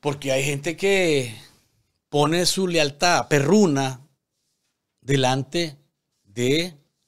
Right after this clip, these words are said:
la sangre y que es capaz de vender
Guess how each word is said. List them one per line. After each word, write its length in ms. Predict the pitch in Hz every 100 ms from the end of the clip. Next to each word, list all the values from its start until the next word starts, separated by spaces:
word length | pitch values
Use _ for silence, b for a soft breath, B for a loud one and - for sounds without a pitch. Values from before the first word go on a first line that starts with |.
| _
la 160 | - 110
sangre 580 | - 175 151 98 85 - _ _ _ _ _ _ _ _ _
y 120 | 123
que 340 | - 117 107 101
es 80 |
capaz 360 | - 147 - 156
de 140 | 147
vender 540 | 147 110 107 175 139